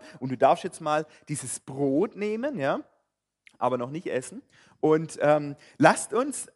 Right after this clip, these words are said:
ich möchte euch hier mit diesem Bild veranschaulichen, was der Elisa eigentlich getan hat. Ja? Er hat, ähm, sein altes Leben, er hat seine Rinder genommen, hat sie geschlachtet und hat sie zubereitet.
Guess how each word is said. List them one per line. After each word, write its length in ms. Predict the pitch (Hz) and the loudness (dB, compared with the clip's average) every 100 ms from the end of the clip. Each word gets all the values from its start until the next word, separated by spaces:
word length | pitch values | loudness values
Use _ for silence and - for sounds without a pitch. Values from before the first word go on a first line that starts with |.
| - | -4
ich 160 | 160 | -2
möchte 280 | 190 214 196 | -2 0 2
euch 120 | 185 | 0
hier 180 | 185 190 | 0 -2
mit 120 | 175 | -4
diesem 220 | 160 147 | -8 -12
Bild 420 | 139 190 208 233 _ | -8 -6 -6 -8 _
veranschaulichen, 1000 | - 165 139 180 - 170 160 160 147 110 | -8 -2 -2 -4 -8 -8 -8 -10 -12 -6
was 300 | 117 - - | -6 -6 -8
der 240 | 143 117 | -6 -4
Elisa 680 | 117 110 117 147 175 196 190 | -4 -6 -8 -10 -10 -8 -6
eigentlich 540 | - 107 117 120 147 | -6 -8 -10 -16 -18
getan 580 | - 190 - 190 196 139 | -16 -18 -12 -10 -10 -14
hat. 240 | 113 98 - | -20 -20 -12
Ja? 220 | 120 196 _ _ - - - | -10 -12 _ _ -20 -16 0
Er 320 | 147 202 165 | 2 2 2
hat, 360 | 156 240 - _ _ _ _ _ _ - - | 2 0 -6 _ _ _ _ _ _ -20 -2
ähm, 380 | 127 120 120 107 _ _ - | 0 0 -4 -10 _ _ -10
sein 220 | 139 139 | -4 2
altes 460 | 135 196 254 - | 6 6 4 -4
Leben, 360 | 139 127 180 240 | -2 -2 -2 -2
er 160 | 123 - | -4 -2
hat 180 | 226 | -4
seine 360 | - 147 135 139 | 0 0 0 0
Rinder 320 | 170 170 190 | 0 2 -2
genommen, 500 | 190 208 226 240 285 - _ - | 0 -2 -2 -6 -8 -12 _ 2
hat 240 | 156 - | 2 2
sie 180 | - 190 | -10 -8
geschlachtet 1040 | 131 - - 113 101 - - 190 - _ _ _ _ - | -8 -8 -8 -4 -4 -4 -8 -6 -6 _ _ _ _ -4
und 180 | 180 170 | -2 0
hat 160 | 165 | -4
sie 180 | - 180 | -6 -12
zubereitet. 840 | - 233 247 175 117 104 104 98 | -12 -8 -4 -4 -2 -4 -6 -12